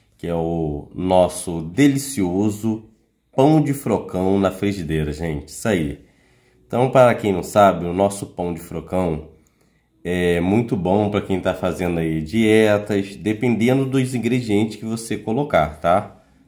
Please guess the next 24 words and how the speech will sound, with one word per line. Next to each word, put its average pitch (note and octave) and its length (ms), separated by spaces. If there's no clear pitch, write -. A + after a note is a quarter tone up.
Tem F2+ 100
muitas F#2+ 400
coisas G2 300
aqui, A2+ 560
se - 120
vocês F#2 180
quiserem, F#2+ 360
pode E2+ 200
tá F2 160
substituindo, F#2+ 880
mas G2 800
todos F3+ 260
os E3+ 60
nossos E3 400
ingredientes G#2+ 600
aqui G2+ 200
que F#2 40
eu F#2 60
vou F2 100
fazer F2 560
é F2+ 80
saudável, D#2 640
gente. D#2 560
Então, G2+ 460